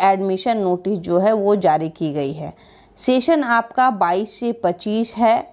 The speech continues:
वैसे स्टूडेंट जो नानो साइंस और नानो टेक्नोलॉजी के कोर्स में इंटरेस्टेड है, बीएससी ऑनर्स करना चाहते हैं, उनके लिए ये एक बहुत बड़ी खबर है। क्या एलिजिबिलिटी होगी, क्या फी स्ट्रक्चर होगा और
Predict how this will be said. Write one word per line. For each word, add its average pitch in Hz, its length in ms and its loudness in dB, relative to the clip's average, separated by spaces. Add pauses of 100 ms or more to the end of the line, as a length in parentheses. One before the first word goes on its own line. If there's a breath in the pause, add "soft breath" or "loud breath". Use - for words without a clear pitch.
वैसे 277 380 0
स्टूडेंट 247 600 -2
जो 190 140 4
नानो 196 520 2
साइंस 233 540 -2 (340 soft breath)
और 247 140 4
नानो 208 400 0 (120)
टेक्नोलॉजी 240 680 0 (220)
के 233 100 -2
कोर्स 247 520 -2
में 233 360 -4
इंटरेस्टेड 247 680 0
है, 214 240 4 (100)
बीएससी 208 460 -2
ऑनर्स 180 400 2
करना 190 440 0
चाहते 226 380 0
हैं, 226 320 0 (460 soft breath)
उनके 254 340 2
लिए 262 220 2
ये 233 320 2
एक 254 160 -4
बहुत 180 280 0
बड़ी 180 240 -2 (120)
खबर 160 300 0
है। 143 180 -8 (800 loud breath)
क्या 254 160 2
एलिजिबिलिटी 254 720 -2
होगी, 269 520 -2
क्या 190 340 2 (400)
फी 285 240 0
स्ट्रक्चर 254 460 -2
होगा 240 380 0
और 269 160 2